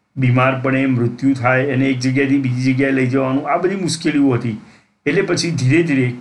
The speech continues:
કિંમતી પથ્થરો જે હોય, એનો વિનિમય તરીકે ઉપયોગ થયો. એક વસ્તુના બદલામાં બીજી વસ્તુ ખરીદવાની હોય કે વેચવાની હોય, તો કિંમતી પથ્થરો દ્વારા વિનિમય થતો ગયો.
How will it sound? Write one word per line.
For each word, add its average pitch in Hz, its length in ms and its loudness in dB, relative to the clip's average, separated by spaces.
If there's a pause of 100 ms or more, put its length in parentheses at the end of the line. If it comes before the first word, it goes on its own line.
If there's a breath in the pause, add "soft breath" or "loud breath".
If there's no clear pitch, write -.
(100)
કિંમતી 156 420 -2
પથ્થરો 170 540 -4
જે 135 240 -2
હોય, 131 280 -2 (600 loud breath)
એનો 156 260 2
વિનિમય 147 420 0
તરીકે 120 380 -6
ઉપયોગ 117 420 -6
થયો. 104 240 -14 (580)
એક 151 180 -2
વસ્તુના 135 380 -4
બદલામાં 127 320 -2
બીજી 127 220 -2
વસ્તુ 131 260 -6
ખરીદવાની 160 540 -2
હોય 120 180 -2
કે 123 160 -6
વેચવાની 143 460 -2
હોય, 120 200 -4
તો 127 180 -4 (480 loud breath)
કિંમતી 143 340 0
પથ્થરો 143 460 -2
દ્વારા 131 380 0
વિનિમય 131 380 0
થતો - 320 -14
ગયો. 95 280 -10